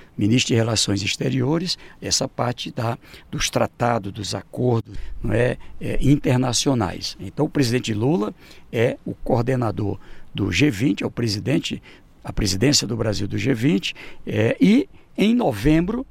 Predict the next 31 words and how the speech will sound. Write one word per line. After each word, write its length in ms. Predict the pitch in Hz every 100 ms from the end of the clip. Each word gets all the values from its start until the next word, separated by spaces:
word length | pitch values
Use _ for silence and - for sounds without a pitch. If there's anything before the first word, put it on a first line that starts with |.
| - - - - - -
a 140 | - 92
gente 220 | 107 -
quer 100 | 170
chegar, 480 | - 202 143 110 101 - - 87 -
a 80 |
gen-, 200 | - 269 233
a 60 | -
notícia 340 | 131 131 202 196
é 20 |
boa, 320 | 135 120 82 - - - - - - - -
fevereiro 640 | - 180 180 160 180 220 - - - - -
a 80 | 160
gente 240 | 113 143
sentiu 720 | 143 196 175 - 170 190 113 - - -
ali 360 | 104 104 143 123
na, 340 | 110 107 107 - - -
na 160 | 160 151
posição 580 | - 165 139 - 107 98
de 120 | 98
cada 400 | - 151 170 139
país 580 | - 101 127 135 - - - - - -
que 120 | -
tinha 280 | 120 127 151
uma 160 | 170 147
boa 560 | 95 120 185 180 123 -
chance 580 | - - 139 147 - 120
da 140 | 120
gente 320 | 101 117 131
aprovar 380 | 135 - 147 117
a 20 |
aliança. 460 | 123 131 101 92 -